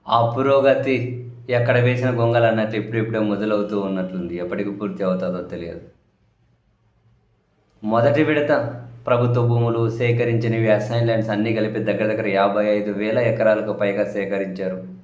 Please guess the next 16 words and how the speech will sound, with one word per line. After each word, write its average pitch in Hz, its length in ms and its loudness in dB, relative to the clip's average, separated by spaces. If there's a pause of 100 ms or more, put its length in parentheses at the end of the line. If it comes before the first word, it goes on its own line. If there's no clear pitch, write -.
(1600)
మొదటి 113 320 2
విడత. 101 580 -2 (2000)
అవి 135 180 2
దాని 135 280 4
మీద 131 140 4
ఇంకా 131 260 2
ఏది 127 680 2 (100)
ఒకటి 107 280 -2
కాలే, 120 300 4
ఒకటి 117 320 2
పోలే. 117 340 2
మొదట 110 340 2
భూములు 117 360 2
ఇచ్చిన 117 220 2
వాళ్ళే 110 320 4
ఇప్పటికీ 110 640 -4